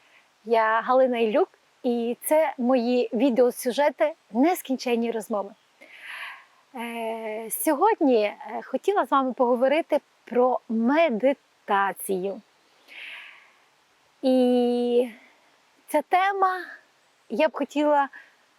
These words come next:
е, почати з такої фрази: «Я тебе люблю». Нам, е, надзвичайно приємна і така,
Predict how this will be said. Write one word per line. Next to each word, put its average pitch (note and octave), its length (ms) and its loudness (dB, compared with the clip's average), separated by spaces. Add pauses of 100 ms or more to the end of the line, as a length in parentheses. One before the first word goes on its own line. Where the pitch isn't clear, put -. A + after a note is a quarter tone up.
(220)
е, B3+ 220 0
почати C#4 600 2
з - 80 -10
такої C#4+ 360 2
фрази: A3+ 760 0
«Я D4 400 0
тебе A#3+ 580 2
люблю». A3 540 -2 (2250)
Нам, C4+ 340 2 (180)
е, A#3 120 -2
надзвичайно C4 720 0
приємна A#3+ 840 -2 (640)
і A3 600 0 (1000)
така, B3 500 0